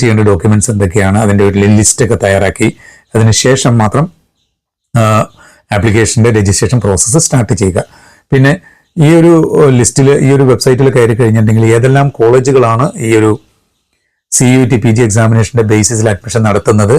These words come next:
അവരുടെ കോഴ്സുകൾ ഏതൊക്കെയാണ്, ഇതെല്ലാ ഡീറ്റെയിൽസും നമുക്ക് അറിയാൻ കഴിയുന്നതാണ്. അപ്പോൾ ഇതെല്ലാം നോക്കിയതിന് ശേഷം നമുക്ക് ഇഷ്ടപ്പെട്ട യൂണിവേഴ്സിറ്റി സെലക്ട് ചെയ്യുക, ഇഷ്ടപ്പെട്ട കോഴ്സ് സെലക്ട് ചെയ്യുക, അതിനുശേഷം ആപ്ലിക്കേഷൻ,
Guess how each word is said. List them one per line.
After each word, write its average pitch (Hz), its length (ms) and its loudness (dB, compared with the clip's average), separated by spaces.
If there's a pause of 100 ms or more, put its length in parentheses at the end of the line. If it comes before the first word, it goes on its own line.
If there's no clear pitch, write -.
അവരുടെ 107 340 0
കോഴ്സുകൾ 117 500 2
ഏതൊക്കെയാണ്, 104 500 -2
ഇതെല്ലാ 123 540 0 (100)
ഡീറ്റെയിൽസും 107 400 -4
നമുക്ക് 101 220 -2 (560)
അറിയാൻ 110 260 0 (160)
കഴിയുന്നതാണ്. 113 540 0 (380)
അപ്പോൾ 131 160 2
ഇതെല്ലാം 151 280 2 (520)
നോക്കിയതിന് 175 500 0
ശേഷം 156 240 0 (560)
നമുക്ക് 127 240 0
ഇഷ്ടപ്പെട്ട 156 300 0 (100)
യൂണിവേഴ്സിറ്റി 147 540 2
സെലക്ട് 135 260 0
ചെയ്യുക, 127 320 2 (100)
ഇഷ്ടപ്പെട്ട 131 320 -2 (140)
കോഴ്സ് 131 340 0
സെലക്ട് 127 300 -2
ചെയ്യുക, 131 200 0 (100)
അതിനുശേഷം 156 680 0 (500)
ആപ്ലിക്കേഷൻ, 123 540 0